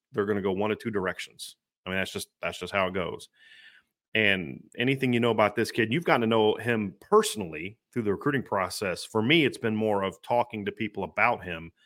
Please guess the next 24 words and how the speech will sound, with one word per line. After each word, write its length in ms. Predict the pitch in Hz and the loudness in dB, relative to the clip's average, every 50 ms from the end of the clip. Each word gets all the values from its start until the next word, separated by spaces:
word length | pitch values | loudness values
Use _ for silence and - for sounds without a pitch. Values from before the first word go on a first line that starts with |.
| _ _ _ _ _ _ _ _ _ - | _ _ _ _ _ _ _ _ _ 0
That 180 | - 113 110 - | 0 2 2 4
doesn't 280 | 120 107 - 98 90 - | 2 2 2 -2 -8 -8
s-, 80 | - - | -6 -4
I 120 | 90 98 | -4 -4
don't 300 | 92 101 98 87 73 - | -4 -6 -8 -8 -10 -12
think 160 | - 87 80 - | -14 -14 -12 -12
that's 180 | 71 67 - | -14 -14 -14
going 200 | - 80 80 76 65 | -14 -14 -16 -16 -16
to 40 | - | -16
be 100 | - 67 | -14 -14
a 40 | - | -14
question, 420 | - - - - - - - - _ _ _ _ _ _ _ _ _ - | -14 -14 -14 -14 -14 -16 -16 -18 _ _ _ _ _ _ _ _ _ -12
uh, 240 | 82 60 50 - | -10 -10 -10 -12
for 180 | - - 101 92 | -10 -8 -8 -6
this 180 | 87 85 - - | -6 -8 -10 -12
kid 240 | - - - - _ _ _ _ _ _ - | -14 -16 -16 -18 _ _ _ _ _ _ -12
as 100 | 98 - | -10 -6
far 240 | - 101 92 85 80 | -4 -2 -2 -2 -4
as 80 | 78 - | -6 -8
kinda 240 | - 98 85 71 65 | -6 -6 -6 -6 -8
what 180 | - - 65 | -12 -12 -12
he's 160 | - 98 - - | -12 -14 -14 -14
gonna 180 | 65 53 52 | -16 -16 -16
be. 240 | - - - - _ | -16 -18 -18 -20 _